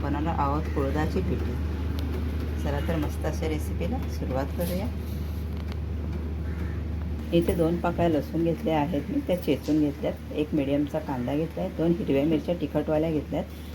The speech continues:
आणि कोथिंबीर घेतली. आणि आता आपण पिठीचं पीठ घेऊया. इथे मी दोन चमचे उडदाचं पीठ घेतलेलं आहे, पाहू शकता तुम्ही. त्यात आपण पाणी घालूया, एक ग्लास भरून पाणी घालायचं आहे आपल्याला त्याच्यामध्ये.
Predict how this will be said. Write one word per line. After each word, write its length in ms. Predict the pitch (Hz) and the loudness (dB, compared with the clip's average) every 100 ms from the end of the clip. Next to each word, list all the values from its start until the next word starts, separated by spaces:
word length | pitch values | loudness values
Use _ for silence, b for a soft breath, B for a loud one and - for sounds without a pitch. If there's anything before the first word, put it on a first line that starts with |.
| - | -4
आणि 160 | 139 160 | 4 4
कोथिंबीर 500 | 170 175 - 127 123 | 4 2 2 0 0
घेतली. 260 | 120 165 160 | -2 -4 -2
आणि 160 | 135 | 0
आता 200 | 135 131 | -2 -2
आपण 220 | 131 175 | -2 -2
पिठीचं 460 | 202 170 165 147 170 | 0 0 2 2 2
पीठ 200 | 170 143 | 0 0
घेऊया. 400 | 127 127 120 123 - - - - - - - - - - | 2 0 0 -4 -6 -10 -8 -8 -8 -6 -4 -4 -4 0
इथे 260 | 165 - | 2 2
मी 180 | 190 185 | 0 2
दोन 200 | 147 156 | 4 4
चमचे 420 | - 180 156 185 165 | 2 0 0 0 2
उडदाचं 380 | 147 143 135 156 | 4 2 0 0
पीठ 200 | 156 143 | 0 0
घेतलेलं 400 | 131 - 139 135 | -2 -2 0 0
आहे, 240 | 135 170 | -2 -4
पाहू 260 | - 131 123 | -2 -2 -2
शकता 440 | 147 - - - | -4 -4 -4 -2
तुम्ही. 180 | 165 - - - - - | -2 -2 -4 -6 -6 -4
त्यात 160 | 156 143 | -2 0
आपण 220 | 143 156 | 0 0
पाणी 340 | 147 143 131 147 | 2 0 2 2
घालूया, 280 | 160 156 156 | 2 0 0
एक 160 | 165 147 | 0 2
ग्लास 340 | 151 139 147 | 2 2 0
भरून 200 | 175 175 | 0 0
पाणी 380 | - 165 131 151 | 0 2 4 4
घालायचं 420 | 170 143 135 - | 4 2 0 -2
आहे 100 | 131 | -6
आपल्याला 240 | 135 127 135 | -4 -4 -4
त्याच्यामध्ये. 540 | 135 - 131 - | -4 -4 -6 -6